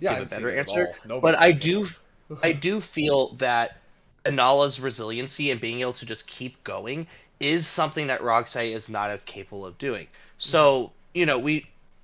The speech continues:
Speaker 2: um, Rogsai, it makes a ton of mana, it has a bunch of high density, it has a high density of payoffs, et cetera. But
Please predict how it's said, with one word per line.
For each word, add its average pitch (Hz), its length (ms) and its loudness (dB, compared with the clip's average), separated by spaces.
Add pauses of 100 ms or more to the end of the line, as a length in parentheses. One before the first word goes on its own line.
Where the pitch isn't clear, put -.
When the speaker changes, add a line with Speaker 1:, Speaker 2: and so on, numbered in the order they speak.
(180)
Speaker 2:
um, 127 400 -4
Rogsai, 170 460 4
it 147 80 0
makes 170 220 -4
a 180 40 -10
ton 165 220 -4
of 147 60 -4
mana, 127 220 -2
it 117 140 -6
has 123 200 -4
a 127 60 -8
bunch 139 220 -4
of 131 100 -14
high 127 240 -2
density, 123 400 -8
it 117 60 -8
has 123 160 -4
a 120 40 -10
high 147 140 -2
density 139 340 -6
of 113 80 -8
payoffs, 107 600 -6
et 110 80 -12
cetera. 101 400 -8 (420)
But 156 280 4